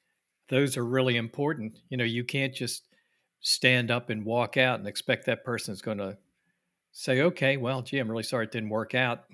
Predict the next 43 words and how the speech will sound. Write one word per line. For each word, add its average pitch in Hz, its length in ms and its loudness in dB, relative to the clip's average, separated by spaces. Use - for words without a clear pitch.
You 127 80 -6
know, 104 140 -4
that 135 200 -2
person's 113 340 -8
going 110 240 -6
to 98 80 -8
k-, - 280 -18
haunt 151 400 -4
you, 101 200 -10
basically, 104 600 -8
haunt 143 340 -8
you 98 220 -14
in 107 100 -6
every 127 200 0
possible 120 580 -4
way, 113 200 -2
or 98 100 -6
haunt 123 240 -4
your 113 100 -4
friends, 110 460 -6
or 98 160 -10
find 120 200 0
ways 113 180 -2
to 117 80 -8
threaten 117 380 -6
you 104 100 -8
to 98 100 -10
get 113 200 -6
back 110 280 -4
in 113 120 -4
it. - 120 -8
But 123 100 -2
I 117 60 2
wanna 139 220 0
thank 147 280 2
you 120 100 -2
for 113 180 -6
joining 120 400 -2
us 123 200 -4
on 104 160 -4
When 113 160 -2
Dating 104 220 -4
Hurts. 147 500 -4